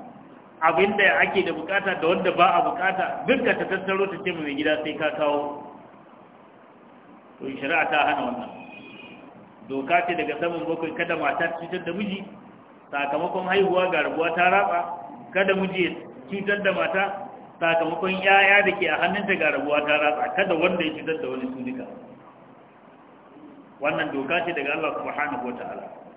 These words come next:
Shi za Allah madaukakin sarki ce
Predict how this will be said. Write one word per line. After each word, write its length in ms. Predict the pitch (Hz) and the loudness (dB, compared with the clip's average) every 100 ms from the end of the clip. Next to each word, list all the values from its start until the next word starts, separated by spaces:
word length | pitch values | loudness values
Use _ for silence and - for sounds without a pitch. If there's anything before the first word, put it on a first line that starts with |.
| - - - - - - - - - - - - - - - | -20 -20 -20 -20 -20 -20 -20 -20 -20 -20 -20 -20 -20 -20 -20
Shi 100 | 143 | -12
za 100 | 139 156 | 0 2
Allah 260 | 165 151 | 2 2
madaukakin 480 | 156 156 151 156 165 | 0 -4 -6 -6 -4
sarki 320 | 180 175 190 | -4 -4 -6
ce 100 | 180 | -4